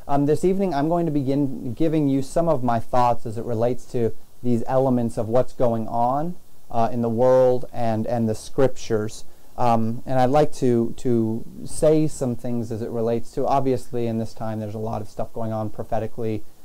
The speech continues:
uh, or pe-, people talking about prophecies and whatever else. And I'd like to just address that a, a little bit today and, and, and give you some other thoughts.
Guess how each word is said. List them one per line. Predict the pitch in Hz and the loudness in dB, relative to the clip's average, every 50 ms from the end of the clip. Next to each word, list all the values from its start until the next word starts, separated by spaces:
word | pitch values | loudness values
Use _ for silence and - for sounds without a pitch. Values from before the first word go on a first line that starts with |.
| - - - | -16 -6 0
uh, | 117 110 107 101 | 0 2 2 4
or | 123 113 - - | 4 4 4 4
pe-, | 165 - - 147 139 | 2 2 2 0 0
people | - - 160 - - 131 123 | 2 2 2 4 4 2 2
talking | - 131 127 117 - 127 | 4 2 2 2 2 0
about | 127 113 117 110 - - | 0 0 0 0 0 -2
prophecies | - - 120 110 - 123 113 - 127 113 113 107 101 | 0 0 0 0 0 -4 -4 -4 -4 -4 -2 -4 -4
and | 117 110 | -4 -2
whatever | 107 113 110 110 104 110 110 | -2 -2 -2 -2 -2 -2 -2
else. | 110 110 107 104 - | -2 -2 -4 -4 -4
And | 127 120 | -2 -2
I'd | 120 | 0
like | 120 143 135 - | 0 0 0 0
to | - 123 | -2 -2
just | 110 117 110 - - - - - - - - - | -2 -2 -2 -2 -4 -8 -8 -10 -12 -12 -2 0
address | 131 120 107 135 143 131 - - | 0 2 4 4 4 4 4 4
that | 131 131 123 127 123 - | 4 4 6 6 4 4
a, | 185 202 220 226 220 214 202 | 2 0 0 0 2 4 4
a | 190 185 - - 190 | 4 4 4 4 4
little | 185 160 135 123 117 110 | 4 6 6 4 4 4
bit | 104 117 104 - | 2 0 -2 -2
today | - - 110 113 113 117 113 | -4 0 2 2 4 4 2
and, | 113 113 135 | 0 0 -2
and, | 131 139 135 113 | -4 -4 -4 -4
and | 143 143 147 | -2 -2 2
give | 147 190 175 | 2 2 2
you | 185 165 | 2 0
some | - 143 131 | -2 -4 -2
other | - 135 127 127 123 | 0 0 0 2 0
thoughts. | - - 123 113 113 113 - - | 2 2 2 2 2 0 -2 -4